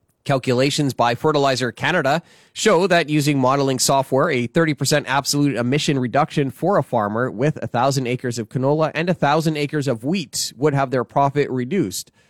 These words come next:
by up to forty thousand dollars annually. And yesterday, Protein Industries Canada announced a partnership to help build on the use of pea and hemp in plant-based food and ingredients.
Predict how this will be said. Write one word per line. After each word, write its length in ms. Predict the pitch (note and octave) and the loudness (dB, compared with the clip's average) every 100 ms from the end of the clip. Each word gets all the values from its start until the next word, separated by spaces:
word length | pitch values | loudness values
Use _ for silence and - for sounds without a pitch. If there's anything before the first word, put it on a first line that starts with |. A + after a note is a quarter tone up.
| _ _ - | _ _ -6
by 200 | G#2 G2+ | -4 -2
up 200 | A2+ - | -4 -4
to 280 | - A#2+ A2 | -4 -4 -6
forty 460 | - - D#3 C#3+ C#3 | -8 -2 0 0 -6
thousand 560 | - - C#3 C#3 C3 A2 | -6 -2 0 0 0 0
dollars 400 | G2+ G#2+ G2+ - | 0 0 -4 -6
annually. 680 | A2 C3 C3+ G2 D#2+ C2+ _ _ _ _ - | -4 0 0 0 -4 -16 _ _ _ _ -6
And 260 | C3+ C#3+ C3+ | -2 -2 0
yesterday, 420 | D3 - C#3+ E3+ | -2 0 0 0
Protein 480 | - G3 - E3+ D#3 | 0 -2 0 -2 -2
Industries 500 | D#3+ F3+ - D#3 - | -2 -2 -2 -2 -2
Canada 420 | D3 F3+ F3 D3 | -2 0 0 0
announced 380 | A#2 B2 A#2+ - | 0 -2 -2 -4
a 40 | B2 | -4
partnership 600 | - - A2+ A#2+ D#3 - _ _ _ - | -2 -2 -2 0 0 -2 _ _ _ -2
to 100 | C3+ | 0
help 200 | C#3 A#2+ | 2 2
build 260 | C#3 C#3+ | 2 2
on 160 | B2+ B2 | 0 -2
the 60 | |
use 240 | B2 D#3 - | -2 -2 -2
of 120 | - | -6
pea 300 | - F3 E3+ | -6 -4 -2
and 220 | D3 D3 | -2 -4
hemp 360 | - G3 E3 - - | 0 0 0 -6 -4
in 180 | C#3+ C3 | -4 -2
plant-based 600 | E3 F3 D3+ D#3 D3 - | 0 0 0 -2 -2 -10
food 340 | - D#3 D#3 - | -2 0 0 0
and 180 | C3+ | 0
ingredients. 760 | C#3+ C#3 E3+ G3 A#2 F2+ - | 0 0 0 0 -2 -4 -8